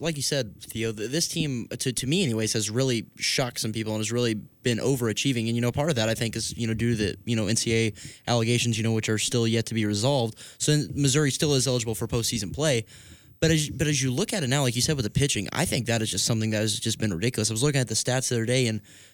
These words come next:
T J Sikkema had, like, a two point one three E R A, and LaPlante had, like, a two three, and Canterbury had, like, a two four, and they're, like, two and two, two and three, you know, and,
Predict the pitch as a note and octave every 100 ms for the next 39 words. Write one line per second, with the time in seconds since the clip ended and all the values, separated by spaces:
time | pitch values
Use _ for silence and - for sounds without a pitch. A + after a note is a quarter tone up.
0 | - F3+ E3+ D#3 - D3+ D3+ D3 C#3 A2+
1 | A2 - - D#3+ D#3 C#3+ D3 C3 - A#2
2 | B2 C#3+ C#3+ - C3 C#3 C3+ C3+ C3 C3
3 | C3 C3 A#2 G#2 G#2 - C#3 C3+ A2+ A2
4 | D2+ - C#3+ C3 - C3 C3+ C3 G2+ G#2
5 | - C3+ C3 B2+ G#2+ G2+ - - C3+ C3
6 | C3+ A2+ - - - - D#3 F3+ F#3+ A#2+
7 | - _ - - F3+ D#3+ C3 - D#3+ E3
8 | E3 D#3+ - - F3 D3 C3 D3 D#3 D#3+
9 | C#3+ D3 C#3+